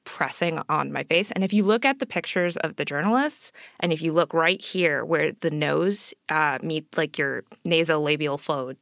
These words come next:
folds is, like, the correct term. But if you look at that part right underneath the ski goggles, you can see it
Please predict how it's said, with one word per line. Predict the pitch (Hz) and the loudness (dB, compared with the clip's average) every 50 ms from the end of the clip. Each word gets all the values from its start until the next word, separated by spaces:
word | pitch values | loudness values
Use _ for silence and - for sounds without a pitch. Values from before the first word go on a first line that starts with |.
| _ | _
folds | - - - 170 143 135 135 - - - | -10 -2 0 0 0 0 -2 -6 -10 -12
is, | - - | -8 -6
like, | - - - - - | -6 -6 -6 -6 -6
the | 131 - - - - | -6 -6 -6 -6 -8
correct | - - 151 156 - - | -6 -4 -4 -4 -4 -6
term. | - - 165 - - | -4 -4 -4 -4 -4
But | - - | -10 -8
if | - - | -4 -2
you | 175 | 2
look | 160 180 202 214 | 2 2 2 2
at | 226 214 - | 0 0 2
that | 202 175 - | 2 0 0
part | - - - 165 - - _ - - - - - - | -4 -2 0 0 0 0 _ -10 -20 -20 -18 -8 -2
right | - 175 185 180 190 - - | 2 4 4 4 4 2 2
underneath | 185 190 185 180 170 180 190 - | 2 2 2 2 2 0 -2 0
the | - 196 | -2 -2
ski | 208 - - 214 196 | -2 0 0 0 2
goggles, | - 143 139 139 139 139 160 175 - - - - - - - - - - | 4 2 2 2 0 0 -2 -2 -4 -8 -14 -14 -14 -14 -16 -14 -6 0
you | - 208 208 | 2 2 4
can | 240 233 | 4 4
see | 226 - 262 285 330 | 4 6 6 6 6
it | - - | 6 4